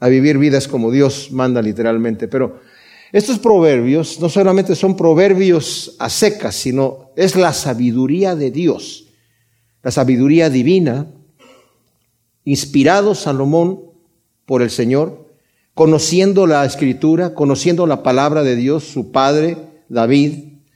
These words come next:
lo instruyó, se tomó el tiempo, siendo el hijo menor, le dedicó el tiempo para realmente instruirlo en los caminos de Dios, no así con sus hijos mayores, pero Salomón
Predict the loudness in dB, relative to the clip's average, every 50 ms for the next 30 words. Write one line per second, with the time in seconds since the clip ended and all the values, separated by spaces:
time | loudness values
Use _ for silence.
0 | _ -2 0 2 4 4 2 0 -2 -2 0 0 2 2 0 0 0 -2 -2 -2
1 | 0 0 0 -2 -2 -2 0 0 0 0 0 -4 -6 -8 -8 -10 -18 _ _ _
2 | -4 -2 0 2 4 4 2 2 0 0 -2 -2 0 0 0 0 0 -2 -4 -8
3 | -14 -20 -20 _ _ _ _ -20 -20 _ _ -20 -18 -18 -18 _ -4 0 2 4
4 | 4 4 4 4 2 2 2 0 0 2 2 2 2 2 2 2 2 2 2 2
5 | 2 0 -2 -2 0 0 0 2 2 0 0 -2 -4 -8 -14 -8 -2 0 2 2
6 | 4 4 2 2 2 2 2 0 0 0 -2 -2 0 2 2 2 2 2 0 0
7 | -2 -2 -4 -6 -8 -6 -4 -4 -2 -2 -4 -4 -4 -4 -4 -2 -2 -2 -4 -4
8 | -6 -6 -2 -2 -2 -2 -2 -4 -6 -6 -6 -10 -10 -10 -10 -10 -10 -8 -10 -12
9 | -14 -14 -20 _ _ _ _ _ -8 -4 -2 0 2 4 4 4 2 0 -4 -4
10 | -2 0 0 0 0 -4 -8 -20 -20 _ _ _ _ _ _ -8 -4 0 2 2
11 | 2 2 2 2 2 2 0 -2 -6